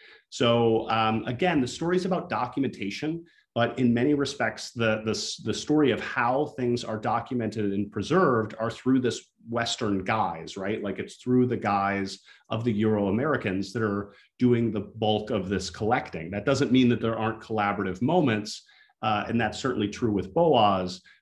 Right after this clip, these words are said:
but there are other elements that are clearly quite extractive in, in nature. Um,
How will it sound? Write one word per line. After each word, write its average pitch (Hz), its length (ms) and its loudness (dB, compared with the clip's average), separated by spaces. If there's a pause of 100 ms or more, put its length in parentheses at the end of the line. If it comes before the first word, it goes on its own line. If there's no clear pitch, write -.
but 131 100 -6
there 127 180 2
are 120 100 -2
other 143 240 2
elements 110 520 0
that 113 160 -2
are 101 160 -2
clearly 110 460 0
quite 98 400 -2
extractive 85 640 -4 (180)
in, 95 440 0
in 95 420 0
nature. 92 580 -4 (440)
Um, 110 500 2